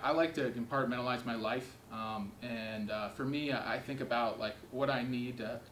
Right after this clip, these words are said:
perform or, or whatever it is, right? So basically, I, I think of my faith, my family, my friends, and football, right?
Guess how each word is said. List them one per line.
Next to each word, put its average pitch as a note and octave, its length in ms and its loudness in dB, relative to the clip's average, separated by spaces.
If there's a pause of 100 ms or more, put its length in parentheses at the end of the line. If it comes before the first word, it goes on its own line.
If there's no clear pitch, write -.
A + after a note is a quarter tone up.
perform C#3+ 560 2
or, A2+ 120 0 (460)
or C3 120 0
whatever C#3 320 6
it A2+ 60 2
is, G2 200 -6
right? B2 300 0
So B2 160 0 (320)
basically, C#3+ 340 4
I, B2 220 4
I C3 60 -2
think C3 200 -2
of A#2 80 -2
my B2 80 0
faith, D#3+ 360 2
my A#2+ 100 -2
family, C3+ 500 2 (320)
my G#2+ 80 -6
friends, C3 520 0 (100)
and A2 140 -8
football, G#2 420 -4
right? A#2 260 2